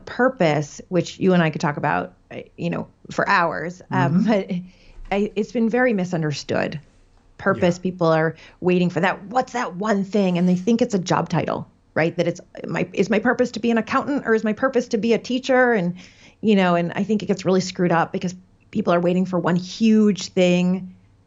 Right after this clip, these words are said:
Speaker 1: And I really see purpose as actively impacting the world in your own unique way, actively making a difference in the world in your own unique way. And, you know,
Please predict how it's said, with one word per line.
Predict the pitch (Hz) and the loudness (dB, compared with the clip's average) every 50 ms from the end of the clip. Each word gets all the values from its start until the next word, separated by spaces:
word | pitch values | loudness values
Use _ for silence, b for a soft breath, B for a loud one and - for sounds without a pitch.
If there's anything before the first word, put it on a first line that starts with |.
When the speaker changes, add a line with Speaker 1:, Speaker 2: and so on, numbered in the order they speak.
| _ _ - | _ _ 0
Speaker 1:
And | 202 208 202 196 196 196 196 - - | 2 2 4 4 2 0 -2 -4 -4
I | - 285 349 | -2 0 0
really | 359 370 370 349 302 | 2 2 2 2 2
see | 226 - 226 | 0 0 -4
purpose | 208 - - 185 180 190 190 175 175 - - - | -6 -4 -4 -2 0 2 2 2 2 0 -6 -8
as | 180 175 175 170 165 165 165 170 - - _ - | -4 -2 0 0 0 0 -2 -2 -4 -8 _ -4
actively | 208 208 208 226 - - 285 254 220 226 220 - | -2 -2 -2 -2 0 0 0 2 4 2 2 4
impacting | 180 180 175 185 185 - 185 - - 180 180 175 | 4 2 4 2 0 -2 -2 -2 -2 0 2 2
the | 165 165 | 2 2
world | 156 156 156 156 156 160 170 190 220 247 226 - - - _ _ _ _ _ _ _ _ _ _ _ _ _ _ _ _ _ _ _ _ _ _ | 2 2 4 4 4 4 4 2 2 0 0 -2 -6 -14 _ _ _ _ _ _ _ _ _ _ _ _ _ _ _ _ _ _ _ _ _ _
in | - 190 185 | 2 4 4
your | 175 165 - | 4 4 4
own | 170 165 | 4 4
unique | 170 165 160 160 143 143 - - | 4 4 2 2 0 -2 -2 -4
way, | - - - - - _ _ _ _ _ _ _ _ _ - _ _ _ _ _ - | -6 -4 -6 -8 -12 _ _ _ _ _ _ _ _ _ -20 _ _ _ _ _ -2
actively | - 226 254 277 269 - 302 269 294 285 269 | 0 0 0 0 0 0 -2 0 2 4 4
making | 247 226 226 220 220 208 | 4 4 2 2 2 2
a | 180 | 2
difference | 160 156 143 156 151 147 - | 2 0 2 2 0 0 0
in | - 156 | 0 0
the | 147 | 2
world | 143 139 143 147 | 2 2 2 2
in | - 165 | 2 2
your | 160 151 - | 2 2 2
own | 160 165 | 2 2
unique | 160 160 151 147 147 - | 2 2 0 0 0 0
way. | 156 151 151 143 151 147 - | 2 2 2 2 2 0 0
And, | - 180 175 175 175 180 175 - B B B B B B B | 2 2 4 4 4 2 0 -2 B B B B B B B
you | - - 202 | 0 2 4
know, | 185 180 - | 4 4 2